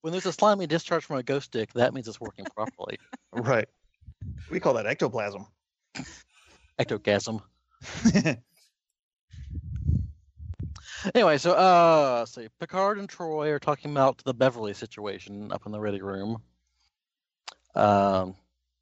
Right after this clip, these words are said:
Speaker 1: Picard's like, "This is stupid." And Troy's like, "Well, yeah." <laughs>
Speaker 2: Well, I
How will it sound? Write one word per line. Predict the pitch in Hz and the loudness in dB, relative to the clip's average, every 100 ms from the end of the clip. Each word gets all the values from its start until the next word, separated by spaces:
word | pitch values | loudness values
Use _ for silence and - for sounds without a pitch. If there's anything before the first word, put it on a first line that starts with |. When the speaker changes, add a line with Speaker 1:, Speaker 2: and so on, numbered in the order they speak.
| _ _ _ _ _ _ - | _ _ _ _ _ _ 0
Speaker 1:
Picard's | 131 139 139 | 2 4 4
like, | 127 123 _ _ - | 4 2 _ _ -4
"This | 127 | -2
is | 160 | -4
stupid." | - - 156 117 104 123 139 _ _ _ _ _ 123 | -8 -4 -4 -2 -4 -4 -8 _ _ _ _ _ -14
And | 120 | -6
Troy's | 127 117 | -4 2
like, | 117 117 - _ - - - - | 4 4 2 _ -20 -20 -14 2
"Well, | 277 262 269 269 - - - _ _ _ - - _ _ _ 139 | 6 8 8 6 2 -8 -20 _ _ _ -20 -20 _ _ _ -20
yeah." | 135 147 156 160 160 160 | -8 4 6 8 8 6
<laughs> | - - - - - _ - - 427 - 807 - 523 - - 403 523 - 508 339 330 320 339 311 - - 214 208 - - - - - - - 208 190 - - - 320 | 0 -18 -20 -20 -20 _ -20 -8 -4 0 2 2 4 2 4 4 6 4 4 0 2 2 2 -2 -2 -4 -6 -8 -12 -14 -20 -18 -16 -14 -12 -12 -12 -12 -14 -10 -6
Speaker 2:
Well, | |
I | 311 | -4